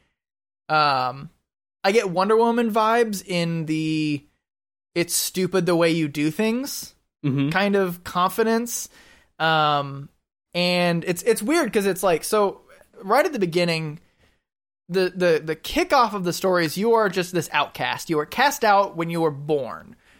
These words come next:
Speaker 2: Oh.
Speaker 1: from your tribe.
Speaker 2: Okay.
Speaker 1: Uh, you don't have a mother, and it's like, it's because you were cast out because you're motherless.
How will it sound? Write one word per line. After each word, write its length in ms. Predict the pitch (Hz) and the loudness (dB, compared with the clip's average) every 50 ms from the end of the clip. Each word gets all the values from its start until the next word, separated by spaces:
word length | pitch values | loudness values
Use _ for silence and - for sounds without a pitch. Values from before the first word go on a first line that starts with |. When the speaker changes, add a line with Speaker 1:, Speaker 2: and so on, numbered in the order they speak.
| _ _ _ _ - | _ _ _ _ -2
Speaker 2:
Oh. 60 | 180 | 0
Speaker 1:
from 360 | 175 165 156 151 147 147 139 135 | 2 2 0 0 -2 -6 -10 -6
your 140 | 151 156 143 | -4 -4 -4
tribe. 500 | - - 151 123 92 - 92 - - - - _ | -2 -2 -2 -2 -4 -6 -10 -16 -20 -20 -12 _
Speaker 2:
Okay. 200 | - 131 131 117 - | -6 -4 -4 -2 0
Speaker 1:
Uh, 400 | 156 156 156 151 147 143 143 143 147 | 2 2 4 4 4 4 2 2 0
you 140 | 151 165 | -2 -4
don't 260 | 156 - 185 196 196 175 | 0 2 2 2 2 2
have 160 | 175 175 170 | 2 2 2
a 60 | 165 | 2
mother, 420 | 156 151 147 147 151 147 147 147 | 2 0 0 2 2 0 0 0
and 220 | 143 - 151 151 147 | 0 -2 -2 -2 -2
it's 180 | 143 139 - | -6 -6 -6
like, 140 | - 156 - - - | -6 -6 -6 -6 -10
it's 240 | 165 175 185 160 185 | -10 -10 -8 -8 -6
because 260 | 180 175 220 226 226 | -2 2 2 2 4
you 80 | 208 | 2
were 60 | 202 196 | 0 2
cast 240 | 208 240 240 233 | 2 0 2 2
out 140 | 240 226 185 | 2 2 2
because 320 | 185 175 - - 180 165 156 | 0 -2 0 -2 0 0 0
you're 100 | 156 151 | -2 -2
motherless. 680 | 147 139 123 120 123 - - - - - - - | -2 -4 -6 -6 -8 -12 -14 -14 -14 -16 -16 -16